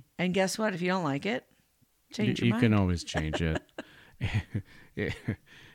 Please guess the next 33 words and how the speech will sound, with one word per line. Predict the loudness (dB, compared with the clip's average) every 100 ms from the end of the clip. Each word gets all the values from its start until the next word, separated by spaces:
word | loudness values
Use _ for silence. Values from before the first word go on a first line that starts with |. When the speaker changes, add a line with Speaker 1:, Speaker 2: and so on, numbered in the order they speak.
| -4
Speaker 2:
it | 0
reminds | 4 6 4 4
me | 4
of |
that | 4 4
episode | 2 0 0 0
of | 0
This | 0 0
Is | 0
Us | 0 0 0
where | -2
she | -4
cut | -6 -2 -2
her | 0 -4
hair. | 0 2 2 2 0 -2
You | -2
know, | -2
she | -2 -6
cut | -2 -2
it | 0
short, | 0 4 4 2
and | -2
then | -4
the | -4
kids | 0 0 0 -2
and | 0
everyone | 0 0 0 0 0
was | -2 -6 -16 -18 -18 -20 -4
not | 0 2 2
liking | 2 2 4 4 4
it. | 4 4 4
And, | 4 4 2 -4
uh, | -16